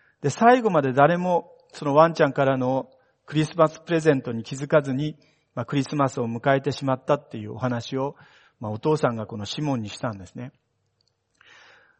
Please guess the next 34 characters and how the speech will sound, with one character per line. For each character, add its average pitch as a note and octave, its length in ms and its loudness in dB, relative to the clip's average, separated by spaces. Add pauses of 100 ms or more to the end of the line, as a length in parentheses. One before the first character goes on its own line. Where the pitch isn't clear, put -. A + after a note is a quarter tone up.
そ - 140 -6
う - 20 -4
し F#3 100 -6
ま G3 80 4
し F#3+ 60 0
た F3+ 80 2
ら、 C#3 100 2
そ D#3 140 -4
の D#3 80 4
話 D#3+ 320 2
を C#3+ 80 -2
聞 C3+ 140 -6
い A#2+ 60 -6
た C3 120 0
シ - 120 -8
モ D3 140 -2
ン C3 60 -4
が G#2+ 100 -8
で G#2 80 -12
す - 100 -14
ね、 A#2+ 120 -6
し - 100 -12
ば D3 80 4
ら D3 100 2
く C#3 80 -10
も A2+ 140 -8
う - 20 -12
黙 A#2 220 0
っ D#3 80 -4
て - 80 -8
し A#2+ 140 -10
ま A2 80 -6
っ G2+ 60 -10
て、 - 380 -6